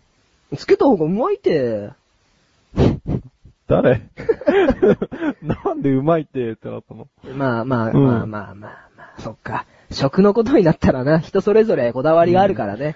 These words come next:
Speaker 1: やっぱり横断歩道は食のね、価値観がね、
Speaker 2: <laughs> そう。
Speaker 1: みんな合わなすぎるんだよ。
Speaker 2: みんな合わない。
Speaker 1: うん。
Speaker 2: 一人はね、なんかちょっと味覚おかしいって。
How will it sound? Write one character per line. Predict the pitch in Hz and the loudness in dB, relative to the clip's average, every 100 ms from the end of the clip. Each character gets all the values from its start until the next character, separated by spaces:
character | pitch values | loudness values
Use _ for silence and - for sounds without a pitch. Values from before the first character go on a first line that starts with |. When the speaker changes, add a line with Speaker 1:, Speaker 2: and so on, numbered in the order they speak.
| _ | _
Speaker 1:
や | 127 | 0
っ | |
ぱ | 247 | 4
り | 156 | 4
横 | 196 349 | 4 2
断 | |
歩 | - 339 - | 0 -2 2
道 | 165 | 4
は | 135 | 4
食 | 165 165 269 | 0 -2 0
の | 262 | 4
ね、 | 180 | 4
価 | - 170 | 2 0
値 | |
観 | 156 151 | 2 0
が | 131 | 0
ね、 | 127 117 120 | 0 -2 -6
Speaker 2:
<laughs> | |
そ | - | -14
う。 | - - | -20 -8
Speaker 1:
み | 214 | 0
ん | |
な | 208 | 4
合 | 151 | 4
わ | 233 | 4
な | 349 | 2
す | - | 2
ぎ | 247 | 2
る | |
ん | 240 | 2
だ | |
よ。 | 247 | 2
Speaker 2:
み | |
ん | |
な | 262 | 2
合 | |
わ | 247 | 0
な | - | -2
い。 | - _ _ _ - 240 254 190 - | -6 _ _ _ -20 -18 -18 -20 -12
Speaker 1:
う | 123 | -8
ん。 | |
Speaker 2:
一 | 120 214 | 0 2
人 | 170 | 2
は | 151 | -2
ね、 | 220 240 - _ _ - | -4 -4 -8 _ _ -6
な | 190 | -4
ん | |
か | 165 | -2
ち | 180 | -2
ょ | |
っ | |
と | 165 | -4
味 | 143 156 | -4 -2
覚 | 156 147 | -2 0
お | |
か | 147 170 | 0 2
し | 196 | 2
い | 196 | 2
っ | |
て。 | - 113 | -2 -10